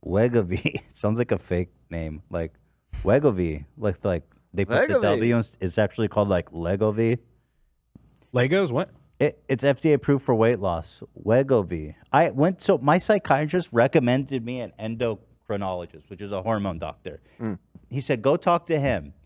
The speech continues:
Speaker 1: I, I message him and I go, "Hey, my doctor recommended." He goes, "I don't take patients for weight loss."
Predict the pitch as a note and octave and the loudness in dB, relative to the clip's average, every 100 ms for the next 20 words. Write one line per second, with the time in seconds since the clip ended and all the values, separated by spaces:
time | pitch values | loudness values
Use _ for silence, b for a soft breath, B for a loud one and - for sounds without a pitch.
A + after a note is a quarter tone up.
0 | _ _ _ _ _ - B2 B2+ C#3 A#2 | _ _ _ _ _ -2 0 2 0 0
1 | A#2 B2 D#3+ - F#3 D#3+ C#3 C#3+ D3 _ | 2 4 2 0 -6 0 0 -2 -8 _
2 | _ _ _ _ - A#2+ B2 A#2+ A#2+ A2 | _ _ _ _ -6 -2 0 2 2 2
3 | D#3+ E3 E3 D3 B2 C3+ C3+ - C3+ B2+ | 2 4 2 0 -2 2 0 2 -2 0
4 | B2+ A#2+ A#2+ B2+ A2 - B2+ C3+ D#3+ - | 0 0 0 0 0 -2 0 2 0 -2
5 | - C#3+ A#2+ - C#3 - C#3 - A#2+ G#2 | -2 -2 -2 -2 -2 -2 -10 -4 -2 0
6 | A2+ A2 F#2+ C#2 - - | 0 -2 -8 -10 -14 -20